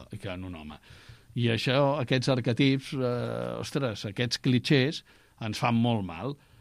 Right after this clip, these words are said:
Els temps han canviat i la dona està esforçant-se contínuament, i us ho dic jo, que us he dit que tinc el setanta per cent de dones a la meva organització. Hi ha molt poc absentisme a la meva organització, però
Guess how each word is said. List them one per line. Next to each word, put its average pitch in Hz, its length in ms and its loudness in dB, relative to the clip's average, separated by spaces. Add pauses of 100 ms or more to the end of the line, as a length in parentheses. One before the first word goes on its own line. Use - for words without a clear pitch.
(120)
Els 98 180 -10
temps 117 240 2
han 117 120 2
canviat 131 500 2
i 127 100 2
la 110 120 2
dona 123 440 -2
està 113 380 -6
esforçant-se 123 880 0
contínuament, 120 800 0
i 104 100 -4
us 98 140 -10
ho 101 60 -8
dic 98 180 -6
jo, 117 240 2
que 101 200 -4 (200)
us - 160 -12
he 101 80 -2
dit 120 260 0
que 104 120 -8
tinc 127 260 -2
el 101 140 -4
setanta 107 440 -2
per 107 180 -2
cent 117 220 2
de 110 120 2
dones 120 340 2
a 113 60 -2
la 104 100 -2
meva 113 240 0
organització. 117 800 0 (1160)
Hi 135 180 4
ha 151 80 10
molt 180 200 8
poc 147 200 4
absentisme 131 720 2
a 156 80 0
la 123 100 2
meva 120 220 2
organització, 113 800 0
però 120 300 0